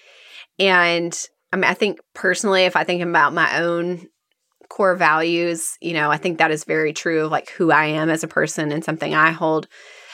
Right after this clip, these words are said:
very, like, so important. You know, I always wanna be growing. And I think the purpose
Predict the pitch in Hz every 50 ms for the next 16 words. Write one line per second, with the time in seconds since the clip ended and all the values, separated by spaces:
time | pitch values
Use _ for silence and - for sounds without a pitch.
0 | - - - 190 185 175 165 165 165 165 160 - - _ _ _ - - - -
1 | 151 - - - - _ _ _ _ _ - - - - - - 208 196 185 170
2 | 160 160 - 165 131 - - - - 160 160 156 - - 165 170 151 160 175 185
3 | - - 185 185 180 180 170 165 170 165 156 160 156 160 156 156 151 156 156 147
4 | - - 165 - 175 160 165 151 143 151 - 160 165 170 165 - 214 240 233 220
5 | - - 196 - - - - - 208 208 - 202 175 170 -